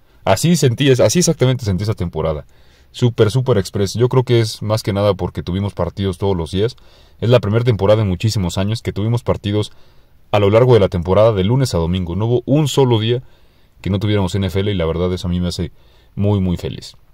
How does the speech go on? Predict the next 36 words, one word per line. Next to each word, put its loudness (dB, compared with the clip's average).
Les 2
quiero 6
decir 2
que 0
al 4
terminar 2
este 2
intro, 0
es -2
muy 6
importante 0
que -4
por -4
favor 0
vean 0
la 2
parte 0
inmediatamente -2
al -2
terminarlo, -4
porque 0
es 4
cuando 4
les 2
voy 2
a 6
hablar 4
de -4
una -2
cosa -4
muy -2
importante -4
que -6
son -2
cómo 0
están 0